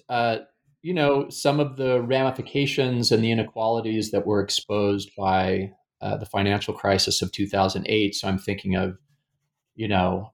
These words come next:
um, obviously Occupy Wall Street, but, uh, the Indignados in Spain,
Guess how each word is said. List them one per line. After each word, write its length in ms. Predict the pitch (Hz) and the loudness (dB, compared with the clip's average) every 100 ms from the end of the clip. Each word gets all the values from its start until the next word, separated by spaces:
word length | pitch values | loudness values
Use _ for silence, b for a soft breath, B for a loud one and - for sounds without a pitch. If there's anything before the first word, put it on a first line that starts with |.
| - | -6
um, 180 | 92 95 | -4 0
obviously 380 | 98 98 101 | 0 0 0
Occupy 760 | 95 90 - 98 95 92 92 92 95 _ | 2 2 0 -8 -2 0 0 -4 -10 _
Wall 180 | 104 110 | 2 2
Street, 480 | - - 101 98 - | 2 -2 0 0 -4
but, 300 | 95 95 92 - 95 | -2 0 -2 -4 0
uh, 120 | 95 | 2
the 160 | 98 | 4
Indignados 800 | 98 95 98 98 98 98 98 - - _ _ _ _ _ | 4 2 2 0 2 2 0 -6 -12 _ _ _ _ _
in 280 | 117 98 95 | 0 2 2
Spain, 800 | 95 - 139 139 135 123 117 113 | 0 -2 0 2 2 0 -2 -6